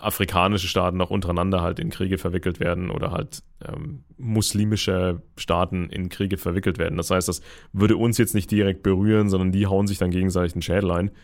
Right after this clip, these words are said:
Ähm, z-, und, und letztendlich macht das die Supermächte dann noch stärker. Äh, das ist ja auch das, was ich immer gesagt habe, dass Leute halt eben dann auch,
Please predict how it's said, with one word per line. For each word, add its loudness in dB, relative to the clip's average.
Ähm, 2
z-, -4
und, -2
und 0
letztendlich 2
macht -2
das 2
die 2
Supermächte 0
dann 0
noch -2
stärker. -4
Äh, -6
das 0
ist 2
ja 8
auch 6
das, 4
was 2
ich -2
immer 0
gesagt 0
habe, 0
dass -2
Leute 2
halt 0
eben -2
dann 0
auch, -4